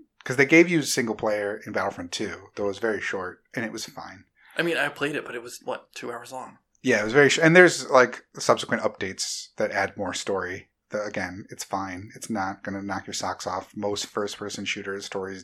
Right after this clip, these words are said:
Speaker 1: do. Um, but, you know, a Battlefront three, that's what, something they could get right out of the gate, where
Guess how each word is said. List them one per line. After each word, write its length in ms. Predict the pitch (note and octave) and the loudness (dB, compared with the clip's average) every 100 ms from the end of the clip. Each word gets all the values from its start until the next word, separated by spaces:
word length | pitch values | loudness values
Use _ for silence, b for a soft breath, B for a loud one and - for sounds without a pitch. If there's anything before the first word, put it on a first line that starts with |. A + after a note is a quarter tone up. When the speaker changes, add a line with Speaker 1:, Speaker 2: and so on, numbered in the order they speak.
| - | -14
Speaker 1:
do. 340 | F#2+ G#2 C3 - B B B B B - | -8 -4 -6 -6 B B B B B -8
Um, 400 | G2 F#2+ F2+ F#2+ _ _ - | -6 -6 -10 -14 _ _ 4
but, 340 | A#2+ A2 - _ - | 6 6 -2 _ -2
you 120 | B2+ | 4
know, 120 | G#2+ | 6
a 40 | A#2+ | 10
Battlefront 360 | B2+ A#2+ B2+ | 10 10 6
three, 160 | G#3+ F3+ | 8 10
that's 260 | A#2+ A2+ - | 8 4 0
what, 100 | - | 0
something 200 | A#2 A2+ | 2 2
they 100 | A2 | 0
could 140 | A2 | 0
get 160 | A2 A2+ | 0 2
right 180 | G#2 | 4
out 120 | G2 G2+ | 2 0
of 40 | |
the 60 | G#2 | 0
gate, 340 | - D3+ A#2+ | 6 8 8
where 280 | A#2+ A2+ | 4 2